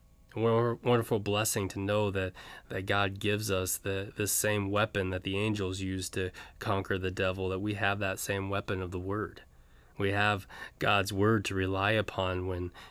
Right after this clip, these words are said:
we're tempted and we're faced with the assaults and the deceptions of the devil. And so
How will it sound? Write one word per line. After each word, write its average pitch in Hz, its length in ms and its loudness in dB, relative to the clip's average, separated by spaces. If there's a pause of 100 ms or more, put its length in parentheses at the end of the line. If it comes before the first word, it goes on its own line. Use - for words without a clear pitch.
(120)
we're 90 180 0
tempted 98 640 0
and 92 180 -4
we're 92 160 -2
faced 95 480 -2
with 92 220 -4
the 90 240 -2 (240)
assaults 98 680 2
and 92 180 -2
the 90 200 -2
deceptions 92 840 -2
of 92 100 -6
the 90 100 -6
devil. 98 460 -4 (760)
And 98 220 -4
so 95 320 0